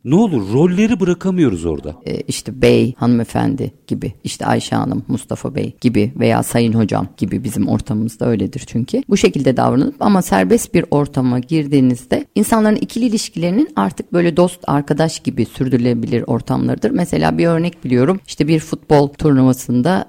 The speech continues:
Speaker 2: çalışanın yöneticisine pas atamaması gibi mesela.
Speaker 1: Ya da rakipse müdahale edememesi,
Speaker 2: Edememesi
Speaker 1: değil mi?
Speaker 2: gibi. Şimdi burada iki taraflı bakmak lazım konuya. Ya neden hani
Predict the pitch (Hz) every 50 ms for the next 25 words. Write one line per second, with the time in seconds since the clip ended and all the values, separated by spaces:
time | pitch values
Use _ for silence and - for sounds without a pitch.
0 | - - - 170 165 147 143 - - 131 139 170 190 170 151 147 151 139 - -
1 | - - 131 - - 139 147 180 208 214 - - 175 175 175 - - - - 151
2 | 135 127 120 110 104 - - - 101 - - _ _ 110 92 - 98 - - _
3 | - 120 - - 104 92 95 107 - 110 104 98 107 104 - - - - - 123
4 | 127 131 123 - 104 98 95 95 92 82 76 78 73 - - - 175 165 156 135
5 | 131 123 120 117 131 131 - - 113 - 107 107 107 - - 196 190 190 190 247
6 | 262 208 - 220 240 359 403 - - - - - - 285 - 233 196 160 139 131
7 | - - 131 127 127 127 - - 117 113 - _ 123 123 120 117 - - 113 123
8 | - - 131 127 139 165 202 294 - - - 170 180 156 156 156 156 190 208 214
9 | 196 - - - - _ 123 127 117 113 107 92